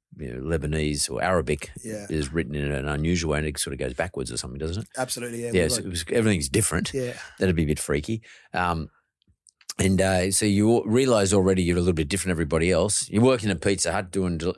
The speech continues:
Speaker 1: deliveries. That, that sort of explains why you thought that is such a privilege, I mean, and, and an opportunity.
Speaker 2: Absolutely.
Speaker 1: Yeah, so I think probably coming from where you came from, um, and sort of growing up the way you did, you probably recognise opportunities much better than most people.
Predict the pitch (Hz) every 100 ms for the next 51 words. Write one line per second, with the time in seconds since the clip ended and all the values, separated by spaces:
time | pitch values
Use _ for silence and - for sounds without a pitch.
0 | 80 82 95 90 87 135 135 135 117 90
1 | 82 - 92 87 78 - - - - 92
2 | 82 78 85 73 82 - 87 - 90 -
3 | 76 90 82 107 - _ - 82 82 73
4 | - 90 82 - 85 85 90 82 98 87
5 | 82 - 127 123 113 107 98 - _ -
6 | 98 95 107 98 - - - - 107 -
7 | 180 - - 113 113 98 95 85 - 104
8 | 95 90 87 80 78 104 104 85 64 110
9 | 156 - - 85 80 90 82 82 - 85
10 | 92 85 85 80 71 78 73 76 85 73
11 | - - - _ _ _ _ _ - 92
12 | - 147 107 92 90 82 78 69 - 92
13 | 71 78 - 76 71 76 73 - 67 62